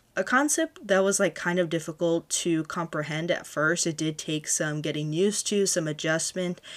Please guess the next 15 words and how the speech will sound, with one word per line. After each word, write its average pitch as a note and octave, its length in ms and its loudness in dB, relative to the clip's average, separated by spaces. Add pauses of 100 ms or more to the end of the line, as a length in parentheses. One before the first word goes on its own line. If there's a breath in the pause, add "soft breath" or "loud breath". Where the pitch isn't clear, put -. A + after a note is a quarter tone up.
(200 loud breath)
At - 160 0
least, G3 560 2
I F3+ 100 0
would E3+ 180 2
say D#3+ 240 2
the D#3 80 -6
first D3+ 380 -2
month, D3+ 480 -2 (460 loud breath)
it F3 160 0
took F#3 200 -2
me F3+ 120 0
to, F3 180 -4
like, D#3 160 0
fully E3+ 400 0
adjust D3+ 560 0